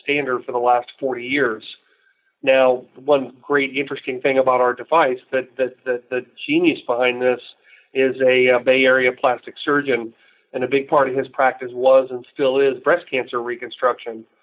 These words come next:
So, you know, not only is it not fun for the patient to have a needle stuck in them every couple of weeks and have all of this pain administered, but it's really not a, not, not a great, uh, thing for the surgeon either. So, uh, Doctor Jacobs,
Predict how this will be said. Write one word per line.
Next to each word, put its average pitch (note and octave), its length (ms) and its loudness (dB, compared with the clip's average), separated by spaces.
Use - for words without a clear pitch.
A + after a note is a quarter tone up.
So, C3+ 360 4
you C#3+ 140 -4
know, B2+ 160 0
not D#3 200 2
only E3 240 4
is C3+ 100 -4
it C3 100 -4
not C#3 300 0
fun C#3 220 0
for C#3 80 -12
the B2+ 80 -10
patient C3+ 440 -6
to B2+ 60 0
have B2 140 0
a B2 40 -10
needle B2+ 360 -4
stuck - 240 -2
in B2+ 80 -8
them B2 140 -6
every B2 220 -4
couple B2+ 320 -4
of B2 60 -8
weeks B2+ 320 -6
and C3 100 0
have C3 140 4
all B2 260 4
of B2 60 -14
this A#2+ 160 -6
pain C#3+ 280 0
administered, B2 680 -4
but F#3 100 2
it's E3+ 140 0
really G3 260 4
not C#3 220 4
a, B2+ 180 4
not, C3 160 -2
not C#3+ 180 -4
a C3+ 60 -6
great, C3+ 460 -4
uh, B2+ 180 2
thing B2+ 280 -6
for C3 100 -12
the A#2+ 180 -14
surgeon C3 340 -2
either. B2+ 360 4
So, C#3+ 320 6
uh, C#3 180 6
Doctor D3+ 460 0
Jacobs, C#3 480 -4